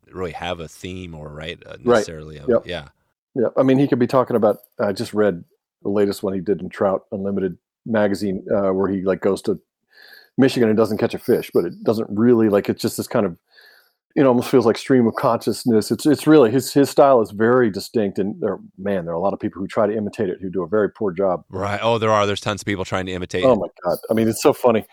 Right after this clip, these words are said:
Speaker 2: I, I've of-, I've often, I make this joke a lot because I'm one of these numbnuts who's trying to do this, but, like, to me, McGuane is the, the top.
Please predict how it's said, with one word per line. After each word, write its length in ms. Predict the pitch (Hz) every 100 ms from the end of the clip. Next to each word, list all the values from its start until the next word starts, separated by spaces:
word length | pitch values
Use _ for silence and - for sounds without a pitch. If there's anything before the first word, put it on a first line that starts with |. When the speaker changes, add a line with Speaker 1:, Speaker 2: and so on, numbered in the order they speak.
| - - _ 135
Speaker 2:
I, 120 | 147
I've 220 | 139 139 147
of-, 240 | 151 147
I've 140 | 123 120
often, 420 | 135 131 117 101 _ _ _ _ -
I 40 |
make 180 | 120 113
this 140 | 95 -
joke 280 | 104 101
a 40 | 98
lot 220 | 92 -
because 240 | 104 107 117
I'm 160 | 107
one 140 | 101 101
of 80 |
these 220 | 92 90 - _ _ _ 123
numbnuts 440 | 110 101 104 -
who's 120 | 107
trying 200 | - 120
to 40 | 95
do 140 | 113
this, 140 | 101
but, 140 | - 113
like, 160 | 104 - -
to 80 | 143
me, 100 | 156
McGuane 520 | 135 107 123 120 113
is 140 | 101
the, 180 | 107 95 - _ _ _ _ _ _ _
the 80 | 104
top. 360 | - 85 69